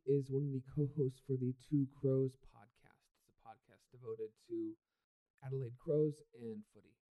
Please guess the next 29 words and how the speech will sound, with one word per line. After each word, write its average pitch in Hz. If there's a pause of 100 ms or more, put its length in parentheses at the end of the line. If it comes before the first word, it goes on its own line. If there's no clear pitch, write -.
(500)
And 113 (1500)
I 196
don't 180
know 127
how 127
it 110
happened, 123
but 113 (120)
I 143 (100)
found 139
him 135
and 131
his 127
podcast 135 (580)
on 220
Twitter, 175
and 127
I 120
just 131
started 143
listening. 120 (340)
Like 139
I 131
said, 127
I, 120 (140)
I 120
started 117
liking 110 (680)
footy 113